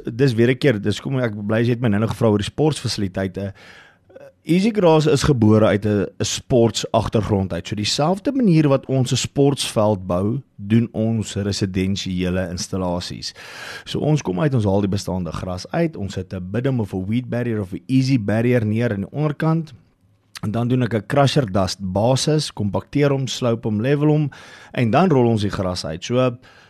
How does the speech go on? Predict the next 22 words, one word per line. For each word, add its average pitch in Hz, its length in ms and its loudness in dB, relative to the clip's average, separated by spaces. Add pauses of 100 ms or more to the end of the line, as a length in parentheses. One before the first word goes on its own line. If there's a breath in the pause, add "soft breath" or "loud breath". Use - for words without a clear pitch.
(320 soft breath)
wanneer 143 460 2
dit 143 180 6
reën, 135 380 4
dreineer 120 480 6
jou 117 140 6 (140)
water 98 480 0 (120)
deur 110 260 6
jou 202 120 8
gras 98 560 0
in 147 160 4
jou 185 120 6
basis 101 640 2
in 90 340 -8 (340 soft breath)
en 95 300 -6
alles 110 300 0
is 95 100 0
nog 98 100 -2
steeds 95 220 -4
reg. 92 160 -6
So - 80 -8
jy 101 160 0
kan, 160 280 0